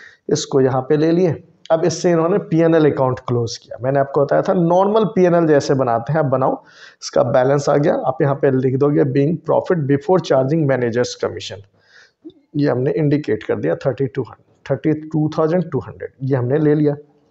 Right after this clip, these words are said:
अब हमें करना है after charging commission। तो मैंने क्या बताया था, थर्टी टू थाउजेंड टू हंड्रेड जो नेट प्रॉफिट है,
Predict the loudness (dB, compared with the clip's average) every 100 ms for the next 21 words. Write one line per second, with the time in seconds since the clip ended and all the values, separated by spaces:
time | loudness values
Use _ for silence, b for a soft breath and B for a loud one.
0 | b b b b 0 2 4 4 4 4
1 | 4 2 0 2 0 2 2 2 0 0
2 | -2 -2 -6 -6 -2 0 0 2 2 2
3 | 2 2 0 -4 B B B _ -14 -6
4 | -2 -2 0 -2 0 0 0 -2 0 0
5 | 0 -2 -2 0 -2 0 0 2 0 -2
6 | -4